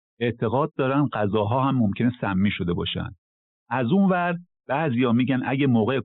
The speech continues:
کسوف یه بچه رو که بیماری مزمن داره تا گردنش تو خاک و شن بپوشونی، اون اشعه‌های فراری خورشید شفابخشن و بیماریش کلاً خوب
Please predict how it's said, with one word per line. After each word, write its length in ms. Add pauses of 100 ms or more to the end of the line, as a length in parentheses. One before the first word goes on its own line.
کسوف 400
یه 120
بچه 400
رو 80
که 120
بیماری 420
مزمن 480
داره 420 (380)
تا 80
گردنش 840
تو 100 (140)
خاک 260
و 40 (140)
شن 200
بپوشونی، 800 (160)
اون 180 (100)
اشعه‌های 640
فراری 560
خورشید 520 (160)
شفابخشن 760
و 100
بیماریش 520
کلاً 480
خوب 180